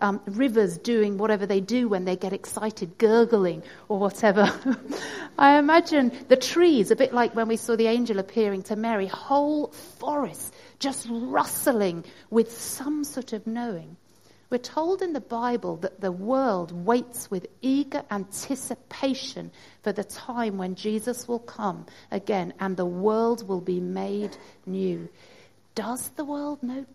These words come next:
Did the world know when Jesus was born? Maybe. Maybe not. But the world will never, ever be the same again. Because whispers of hope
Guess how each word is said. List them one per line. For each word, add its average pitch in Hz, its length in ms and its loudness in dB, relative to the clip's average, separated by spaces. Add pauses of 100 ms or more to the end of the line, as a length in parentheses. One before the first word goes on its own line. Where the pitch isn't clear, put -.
Did - 340 -2
the 320 120 -4
world 254 460 -6
know 208 320 -4
when 240 220 -6
Jesus 233 460 -8
was 226 160 -10
born? 233 460 -10 (640)
Maybe. 214 460 -8 (880)
Maybe 202 300 -6
not. 185 440 -12 (960)
But - 120 -10
the 208 100 -4
world 196 520 -4
will 190 140 -8
never, 185 720 -4 (280)
ever 185 420 -8 (260)
be 170 160 -8
the 170 120 -10
same 170 380 -10
again. 170 480 -12 (1200)
Because 196 420 -8
whispers 180 920 -12 (260)
of 175 160 -10
hope - 720 -8